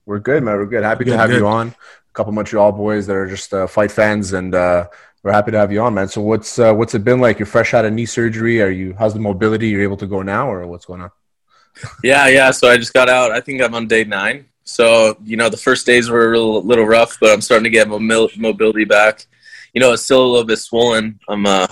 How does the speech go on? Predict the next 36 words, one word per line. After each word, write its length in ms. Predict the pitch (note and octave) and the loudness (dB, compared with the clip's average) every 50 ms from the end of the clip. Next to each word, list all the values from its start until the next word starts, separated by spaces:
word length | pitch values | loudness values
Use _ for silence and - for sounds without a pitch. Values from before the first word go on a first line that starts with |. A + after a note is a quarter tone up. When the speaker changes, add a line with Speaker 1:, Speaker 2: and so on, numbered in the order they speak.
| - G#2+ | -2 -2
Speaker 3:
I'm 100 | A#2 B2+ | 0 2
on 100 | B2 A2 | 2 0
crutches, 580 | - - A#2+ B2 - - - G#2+ G#2 G2+ G#2 | 2 2 2 2 2 2 0 0 0 0 -2
and 220 | G#2 G2 G2 G2+ - _ _ _ _ _ _ _ | -4 -6 -6 -8 -14 _ _ _ _ _ _ _
'cause 120 | - - C3+ | -4 0 2
I, 180 | C3 C3 C3 - | 2 2 2 0
I 60 | C3 | -2
got 220 | A#2 B2 C3 C#3 C#3 | 0 2 2 2 2
my 120 | C3 A#2+ | 0 0
meniscus 540 | A2+ A2 A2+ A#2+ B2+ C3 - - B2 A#2 - | 0 0 0 0 0 0 -2 -4 -6 -4 -2
and 140 | A2+ A2+ A#2 | -2 -2 0
my 100 | A2 G#2+ | 0 2
A 180 | A2 A2 G#2+ | 4 4 2
C 280 | G#2 - - G#2+ G#2 G#2 | 2 -2 -4 -2 2 2
L, 340 | G#2 G2+ F#2+ F#2 F2+ _ _ _ _ _ _ _ _ _ _ | 2 2 0 -2 -4 _ _ _ _ _ _ _ _ _ _
so 280 | - - - A2+ G#2+ G#2+ | -12 -4 0 2 4 4
I'm 140 | G#2+ A2 A2 | 2 0 0
not 160 | A2+ A#2 - | -2 -4 -4
gonna 120 | - A2+ | -4 -6
be, 280 | G#2 G2+ G#2+ G#2 G#2+ G#2 | -4 -2 0 2 4 4
uh, 300 | G2+ F#2 E2+ E2 E2 E2 - _ _ _ _ _ _ | 4 4 2 0 -2 -4 -6 _ _ _ _ _ _
you 100 | - G#2+ | -8 -4
know, 120 | G2+ F#2 F#2+ | -2 0 0
weight 260 | G2 A2 A2+ A2 - | 2 2 2 2 4
bearing. 220 | G#2 G2 F#2+ F#2+ | 2 2 2 0
So 80 | E2 G2+ | -4 -6
I'm 60 | G#2 | -8
gonna 100 | G#2 G2+ | -6 -4
be 100 | G2 G2+ | -2 -2
on 140 | F#2+ F#2 B2 | -2 -2 -2
crutches 340 | - G#2+ F#2+ - F#2+ F2+ - | 0 -2 -2 0 -2 -8 -4
probably 280 | - G2+ F#2 F#2 F2 | 0 0 2 2 0
for 140 | - - F#2+ | 0 -2 -4
another 260 | F#2 F2+ E2+ E2+ E2+ | -2 -2 -2 -4 -2
couple 280 | - - - - F2 F2 | -2 -2 -2 -2 0 2
weeks. 540 | F2+ F#2 F#2 F#2 - - - - - _ | 4 4 2 2 0 -4 -8 -8 -10 _